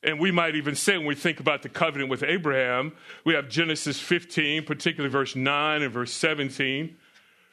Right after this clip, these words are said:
We see it, um, really in chapter seventeen ratified there through the covenant of circumcision, um, seventeen seven.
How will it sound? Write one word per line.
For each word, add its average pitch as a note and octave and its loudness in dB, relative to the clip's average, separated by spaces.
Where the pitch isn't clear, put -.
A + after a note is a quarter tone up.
We D3+ 2
see D#3 2
it, D3+ 0
um, C3+ 2
really E3 2
in D3+ -2
chapter D#3 0
seventeen D#3 0
ratified C#3+ 2
there D3+ 2
through C#3 -2
the C3 -2
covenant C#3+ 0
of B2 -4
circumcision, C#3 -2
um, D3 2
seventeen D#3 0
seven. C3+ 0